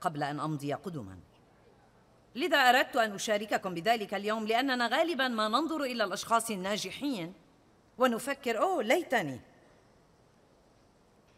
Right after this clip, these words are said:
ليتني أملك هذا، ليتني أملك تلك الشركة، ليتني أملك تلك الخدمة".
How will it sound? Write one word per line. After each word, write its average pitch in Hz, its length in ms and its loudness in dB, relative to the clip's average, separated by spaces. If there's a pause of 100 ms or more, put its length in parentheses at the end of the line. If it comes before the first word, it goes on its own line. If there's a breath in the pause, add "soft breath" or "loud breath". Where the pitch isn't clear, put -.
ليتني 262 580 4
أملك 190 340 -4 (260)
هذا، 127 400 -2 (160)
ليتني 294 520 2
أملك 214 200 -4
تلك 190 320 -4
الشركة، 190 440 -4
ليتني 277 500 2
أملك 214 200 -4
تلك 190 300 -4
الخدمة". 151 480 -6